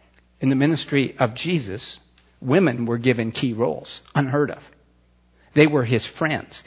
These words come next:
He valued them and talked with them, and he even taught them. And this was unheard of. He saw them as spiritual sisters, a valued part of his family.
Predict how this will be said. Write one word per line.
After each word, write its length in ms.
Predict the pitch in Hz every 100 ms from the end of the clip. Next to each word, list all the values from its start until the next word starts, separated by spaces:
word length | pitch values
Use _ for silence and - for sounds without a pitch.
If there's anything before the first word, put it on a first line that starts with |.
| -
He 120 | 160
valued 500 | 120 135 165 196 180
them 220 | 165 165 160
and 160 | 131 120
talked 280 | 170 -
with 120 | 185 156
them, 260 | 160 151 -
and 100 | 131
he 60 | 135 160
even 200 | 156 131
taught 320 | - 151 -
them. 260 | 113 95 - - - - _ _ _ _ -
And 120 | 131
this 220 | 160 190
was 160 | 151 127
unheard 400 | 143 147 151 190
of. 280 | 117 104 - _ _ _ _ - -
He 140 | - 247
saw 280 | - 185 175
them 240 | 185 180
as 200 | 170 147
spiritual 580 | - - 196 185 - 160
sisters, 880 | - - 269 - - 127 - - - _ _ _ _ _ -
a 60 | 127
valued 420 | 175 214 214 180
part 220 | 180 185
of 60 | 170
his 120 | 156
family. 420 | 190 208 165 117